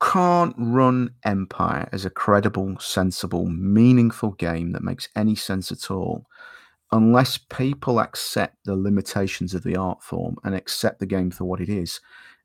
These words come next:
And ultimately, at some level, that means in the Military Council, if you're n-, constantly making mistakes as a general because you don't understand the way the military campaign works,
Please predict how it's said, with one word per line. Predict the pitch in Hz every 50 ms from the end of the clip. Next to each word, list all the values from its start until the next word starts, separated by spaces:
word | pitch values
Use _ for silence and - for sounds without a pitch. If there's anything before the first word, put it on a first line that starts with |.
| _ _ _ -
And | 113 110 117
ultimately, | 135 143 139 135 - - 104 87 - - - 64 64 - - _
at | - 95 - -
some | - - - 120 113 107 104
level, | 104 104 101 - - 80 80
that | 82 78 - -
means | 98 95 92 92 90 90 90 90 - - - _ _ _ _ _ _ _ _ -
in | 98 107
the | 110
Military | 110 107 110 104 92 - - 95
Council, | - - 104 104 104 101 - - - - - - _ _ -
if | - 104 - -
you're | 110 110 113 117 123 131 135 131 127
n-, | 117 104 104 104 110 - _ _ _ _ _ _ _ _ _ _ _
constantly | - - - 110 113 113 110 - - 104 - - 92
making | 95 95 92 95 - - - 92 92
mistakes | 90 90 - - - 95 90 85 - - - -
as | 82 87
a | 90
general | 82 - - 90 92 98 92 85 - - - - _
because | - 92 - - - 101 90 - - - - - - - - - _ _ _ -
you | - 98 98
don't | 95 - 110 113 120
understand | 113 113 101 95 - - - 101 101 92
the | 90
way | 92 92 90 90
the | 90 - 87
military | 90 92 95 92 90 - - 87
campaign | - - - 87 90 - - - 98 101 98 95
works, | 95 95 95 92 92 82 - - -